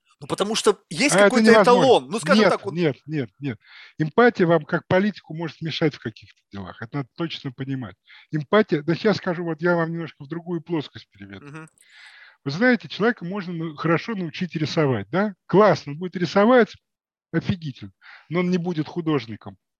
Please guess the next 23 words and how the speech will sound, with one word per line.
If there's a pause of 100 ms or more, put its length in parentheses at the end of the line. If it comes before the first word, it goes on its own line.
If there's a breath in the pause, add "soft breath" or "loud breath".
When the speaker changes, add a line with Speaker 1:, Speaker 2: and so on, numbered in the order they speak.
(420)
Speaker 2:
Знаете
почему? (520)
У
него
нет
ценностного
ориентира. (500)
Speaker 1:
М. (800)
Speaker 2:
Вот
настоящий
политик —
это
не
только
тот,
кто
владеет
техникой
управления, (360 soft breath)
но
у
которого
есть